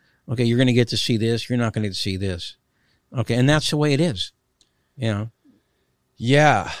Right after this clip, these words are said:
Speaker 2: I, I don't know. I don't know. I, I, that was always my position,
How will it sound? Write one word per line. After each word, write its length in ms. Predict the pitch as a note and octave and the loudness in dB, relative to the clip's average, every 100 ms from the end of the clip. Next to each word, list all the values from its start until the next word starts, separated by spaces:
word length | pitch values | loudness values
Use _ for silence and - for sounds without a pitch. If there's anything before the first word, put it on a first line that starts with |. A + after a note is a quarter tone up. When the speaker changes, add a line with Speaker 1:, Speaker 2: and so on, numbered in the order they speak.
| - - | -16 -2
Speaker 2:
I, 340 | B2 C3+ B2+ - _ - | 2 2 2 -2 _ -2
I 140 | A#2 | -2
don't 440 | G#2 C3+ C#3 C#3+ B2+ | 0 2 4 2 0
know. 580 | B2 C3 G#2 - - - _ _ _ _ | 0 2 0 -4 -12 -20 _ _ _ _
I 80 | F2 | -4
don't 340 | G2 A#2 A#2 G#2+ | -2 -2 -2 0
know. 200 | A#2 F#2 - | -2 -2 -2
I, 180 | A#2 A#2 | -2 0
I, 320 | G#2+ A#2 G#2 - F2+ | 0 0 -2 -8 -4
that 260 | B2+ C3 | -2 -2
was 580 | - G#2+ B2 A#2 G2+ F#2 - _ _ _ _ _ | -4 -2 0 -2 -6 -12 -16 _ _ _ _ _
always 400 | G#2+ B2+ B2 F#2+ | 0 0 2 -2
my 180 | F#2 F#2+ | -2 -4
position, 840 | F2+ F#2 E2+ E2 E2 D#2 D2+ E2 | -4 -6 -8 -8 -10 -12 -14 -18